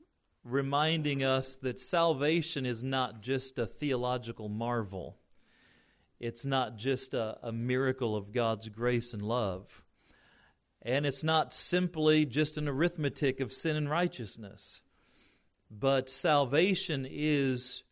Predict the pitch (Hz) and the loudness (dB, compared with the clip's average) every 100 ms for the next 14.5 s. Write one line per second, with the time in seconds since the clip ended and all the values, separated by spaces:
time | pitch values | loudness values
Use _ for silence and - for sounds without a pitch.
0 | 110 107 147 117 - - 80 - _ _ | -14 -4 -2 -2 -6 -16 -20 -20 _ _
1 | _ _ _ _ _ _ _ _ _ _ | _ _ _ _ _ _ _ _ _ _
2 | _ 160 175 160 - 160 160 143 127 143 | _ 2 2 2 0 2 0 -2 -4 0
3 | 147 98 - - 110 _ _ _ - - | 0 -2 -10 -20 -20 _ _ _ -18 -18
4 | - - _ - 131 147 160 151 185 202 | -20 -20 _ -8 0 2 4 4 2 2
5 | 190 160 143 151 131 127 - 180 170 156 | 2 2 2 2 0 -2 0 0 0 0
6 | 135 127 156 143 139 - - 139 - 147 | -2 0 -2 0 -2 -2 -2 -2 0 -2
7 | 131 - 135 123 - 151 170 - 123 - | -2 -6 -6 -6 0 0 0 -2 -8 -4
8 | 131 120 120 120 120 139 135 113 120 127 | -2 -2 0 0 -2 -6 -8 -6 -6 -4
9 | 131 - 127 123 165 110 95 92 107 120 | -4 -6 -8 -6 -6 -4 -6 -8 -14 -18
10 | _ _ _ _ - - - _ _ 117 | _ _ _ _ -20 -20 -20 _ _ -4
11 | 117 127 127 - 180 175 156 143 117 123 | -2 0 0 0 2 4 6 4 2 -2
12 | - 143 147 135 123 120 143 139 135 117 | -4 -2 -2 0 -2 0 0 2 -2 -2
13 | 113 113 127 117 107 127 117 113 117 127 | -4 -4 -4 -4 -4 -4 -4 -4 -2 -2
14 | 135 110 110 104 | -2 -2 -2 -4